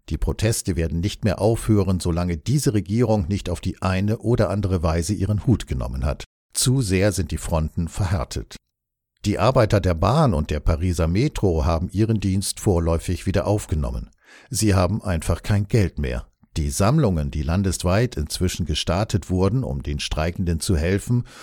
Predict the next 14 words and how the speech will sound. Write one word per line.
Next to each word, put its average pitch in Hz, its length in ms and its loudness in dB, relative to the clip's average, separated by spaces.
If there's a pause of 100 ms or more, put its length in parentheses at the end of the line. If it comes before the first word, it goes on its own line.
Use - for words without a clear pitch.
(120)
und 151 340 0
die 120 120 0
auch 80 160 0
durchaus 104 460 0
Erfolg 120 460 0
haben, 87 380 0 (220)
reichen 107 440 0
trotzdem - 440 0
nicht 107 320 -2
aus, 110 280 2
den 98 140 0
verlorenen 92 560 2
Lohn 90 300 0
wettzumachen. - 720 -4